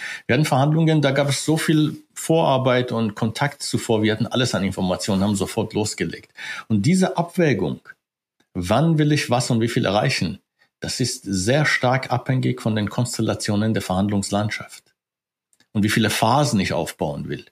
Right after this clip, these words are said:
überhaupt. Das ist eine vorwiegend taktische Frage. Und im, auf der taktischen Ebene, also alles, was ich operativ umsetze, gibt es in der Verhandlungswelt keine Prinzipien.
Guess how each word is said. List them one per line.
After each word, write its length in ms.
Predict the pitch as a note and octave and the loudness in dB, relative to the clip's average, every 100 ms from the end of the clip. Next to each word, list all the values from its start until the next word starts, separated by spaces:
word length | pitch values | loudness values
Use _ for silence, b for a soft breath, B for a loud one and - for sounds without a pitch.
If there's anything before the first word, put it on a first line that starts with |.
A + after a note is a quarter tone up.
| _ | _
überhaupt. 520 | E2 D2 - _ - _ _ B B - | -8 -8 -10 _ -20 _ _ B B -6
Das 160 | F2 | -2
ist 160 | B2 A#2+ | 0 0
eine 560 | B2 B2 B2+ B2+ B2+ - _ | 2 4 4 4 0 -10 _
vorwiegend 680 | - D#3 D#3+ D#3 D3 C3+ - | -4 2 4 4 2 0 -2
taktische 440 | B2+ - C3 A#2+ | -4 -2 -2 -2
Frage. 520 | - A#2 A2+ G2 - - _ _ _ _ B B B _ | -2 -2 0 -2 -6 -14 _ _ _ _ B B B _
Und 300 | A2+ A2 B B B | 0 0 B B B
im, 260 | A#2+ A#2 - | 0 0 0
auf 120 | - | -2
der 120 | B2+ | -2
taktischen 500 | - E3+ - G3 E3 | 0 0 0 2 2
Ebene, 560 | D3+ F#3+ C3+ F2 D2+ - _ _ | 2 4 2 0 -4 -10 _ _
also 180 | G#2 A2 | -2 0
alles, 320 | A2 D3 - | 2 0 0
was 120 | C#3 C#3+ | -2 0
ich 100 | A#2+ | 0
operativ 520 | A#2 G#2+ G#2 C#3 B2 | 0 -2 0 0 2
umsetze, 580 | D3 C3 F#2 - - - | 2 2 0 -2 -8 -4
gibt 260 | B2+ - | -4 0
es 140 | D#3 C#3 | 0 2
in 80 | |
der 100 | A#2+ | 0
Verhandlungswelt 640 | - G2+ C3 C3+ B2+ A#2+ A2 | 0 0 2 2 0 0 -2
keine 200 | A2+ A2 | -2 -2
Prinzipien. 640 | - G#2 - B2+ - - | -2 -2 0 -2 -2 -8